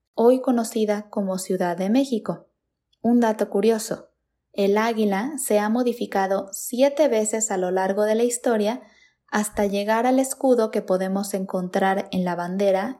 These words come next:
el día de hoy. Un águila real posada en un cactus devorando una serpiente.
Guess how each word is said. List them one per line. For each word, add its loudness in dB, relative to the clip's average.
el -2
día -4
de -2
hoy. 2
Un 4
águila 2
real 2
posada 0
en 0
un -2
cactus -2
devorando 2
una 0
serpiente. -4